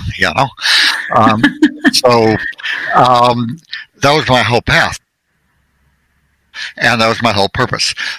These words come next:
Um, and there was a crazy period in medical school. I paid my own way.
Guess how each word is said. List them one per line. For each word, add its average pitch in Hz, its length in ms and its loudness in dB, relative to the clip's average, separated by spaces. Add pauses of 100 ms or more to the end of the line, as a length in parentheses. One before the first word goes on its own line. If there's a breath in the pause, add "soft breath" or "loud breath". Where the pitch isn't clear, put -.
(140 loud breath)
Um, 120 560 0 (1200)
and 117 340 -2 (720 loud breath)
there 135 80 4
was 127 140 2
a 131 60 0
crazy 156 360 2
period 123 300 2
in 110 80 -2
medical 107 300 2
school. - 180 -2
I 110 140 2 (120)
paid 131 220 4
my 98 200 0
own 98 120 -6
way. 98 240 4